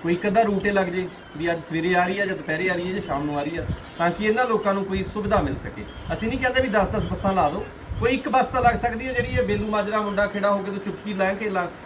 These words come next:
ਕਕਰਾਲੇ ਨੂੰ ਹੋ ਕੇ ਲੰਘ ਜੇ, ਅੱਗੇ ਪ-, ਅ, ਪਟਿਆਲੇ ਤੱਕ ਲੰਘ ਜੇ ਜਾਂ ਸਮਾਣੇ ਤੱਕ ਵਗ ਜੇ, ਸਮਾਣੇ ਤੋਂ ਅੱਗੇ ਕੋਈ ਸਾਧਨ ਲੈ ਲੇ ਬੰਦਾ, ਅੱਗੇ ਬੱਸ ਲੈ ਲੇ। ਸੋ ਸਮੱਸਿਆਵਾਂ ਨਾਲ ਘਿਰੇ ਲੋਕਾਂ ਦੀ ਸਰਕਾਰ ਨੂੰ ਸੁਣਵਾਈ ਕਰਨੀ ਚਾਹੀਦੀ ਹੈ। ਅਸੀਂ ਇਸੇ ਤਰ੍ਹਾਂ ਲੋਕਾਂ 'ਚ ਜਾ ਕੇ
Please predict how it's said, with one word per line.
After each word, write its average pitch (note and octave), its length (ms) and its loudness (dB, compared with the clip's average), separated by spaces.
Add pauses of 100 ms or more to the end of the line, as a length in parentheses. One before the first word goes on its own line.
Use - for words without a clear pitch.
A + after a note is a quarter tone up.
(120)
ਕਕਰਾਲੇ G3 340 6
ਨੂੰ G#3+ 100 2
ਹੋ G3+ 80 2
ਕੇ G3 120 -2
ਲੰਘ G3 200 2
ਜੇ, A#3 80 2
ਅੱਗੇ G3+ 140 0
ਪ-, G3+ 140 -4
ਅ, D3 680 -4
ਪਟਿਆਲੇ F3+ 260 2
ਤੱਕ F#3+ 200 0
ਲੰਘ F#3+ 240 0
ਜੇ F#3+ 140 0 (220)
ਜਾਂ G3+ 160 4
ਸਮਾਣੇ G#3 380 2
ਤੱਕ B3 180 0
ਵਗ G3+ 160 2
ਜੇ, F3+ 180 -2 (340)
ਸਮਾਣੇ F3 220 2
ਤੋਂ F#3 120 0
ਅੱਗੇ - 120 4
ਕੋਈ - 120 0
ਸਾਧਨ E3 300 -4
ਲੈ E3 120 -2
ਲੇ D3 100 -6
ਬੰਦਾ, B2 260 -10 (180)
ਅੱਗੇ D3 160 -8
ਬੱਸ D3 220 -6
ਲੈ B2+ 100 -6
ਲੇ। A2 100 -10 (600)
ਸੋ B3 500 6
ਸਮੱਸਿਆਵਾਂ A3 440 0
ਨਾਲ G#3+ 240 -2
ਘਿਰੇ G#3 140 0
ਲੋਕਾਂ E3+ 340 -2
ਦੀ E3 120 -4
ਸਰਕਾਰ D#3 480 2
ਨੂੰ D#3+ 180 -4 (540)
ਸੁਣਵਾਈ D#3+ 280 0
ਕਰਨੀ E3 440 -2 (340)
ਚਾਹੀਦੀ G#3+ 380 2
ਹੈ। A3 100 2
ਅਸੀਂ F#3+ 220 -2
ਇਸੇ F#3+ 160 -4
ਤਰ੍ਹਾਂ F#3+ 180 -2
ਲੋਕਾਂ D3+ 280 -4
'ਚ C#3 40 -10 (100)
ਜਾ C3+ 120 0
ਕੇ D#3+ 240 -4